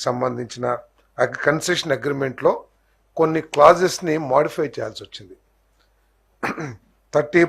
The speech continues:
పాయింట్ వన్ వన్ Indian Port Act nineteen oh eight and amendment of clause thirty one one. దీన్ని అమెండ్ చే-, అమెండ్మెంట్ చేయటం మూలంగా, ఎందుకంటే ఆ కన్సెషన్ అగ్రిమెంట్లో దానికి ఇంత డిస్టెన్స్‌లో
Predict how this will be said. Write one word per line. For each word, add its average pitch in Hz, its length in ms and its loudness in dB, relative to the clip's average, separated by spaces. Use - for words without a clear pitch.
పాయింట్ 147 320 4
వన్ 139 220 2
వన్ 123 120 -2
Indian 156 280 0
Port 147 260 2
Act 135 220 0
nineteen 135 340 -4
oh 127 80 -2
eight 180 180 -8
and 131 100 -6
amendment 147 480 0
of 120 60 -6
clause 135 260 4
thirty 120 260 -4
one 120 180 -2
one. 107 100 -6
దీన్ని 156 220 2
అమెండ్ 190 320 0
చే-, 170 220 0
అమెండ్మెంట్ 175 440 -2
చేయటం 151 280 -4
మూలంగా, 139 260 -2
ఎందుకంటే 160 360 0
ఆ 139 40 12
కన్సెషన్ 165 480 0
అగ్రిమెంట్లో 156 560 0
దానికి 165 300 4
ఇంత 151 120 -2
డిస్టెన్స్‌లో 190 520 -4